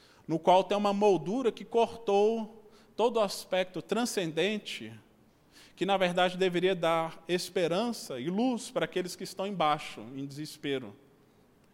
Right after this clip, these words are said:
em angústia, em agonia. Ah, essa aqui é uma visão de mundo achatada,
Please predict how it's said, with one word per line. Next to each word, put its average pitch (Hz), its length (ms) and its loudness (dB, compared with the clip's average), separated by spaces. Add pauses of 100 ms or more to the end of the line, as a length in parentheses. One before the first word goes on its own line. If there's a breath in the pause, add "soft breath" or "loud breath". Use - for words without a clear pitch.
em 147 80 -2
angústia, 156 580 -6
em 135 140 -2
agonia. 143 580 -4 (920 loud breath)
Ah, 135 340 4 (720)
essa 175 260 0
aqui 202 120 -4
é 214 40 2
uma 220 140 0
visão 196 260 -2
de 180 100 -6
mundo 196 280 -2
achatada, 175 760 0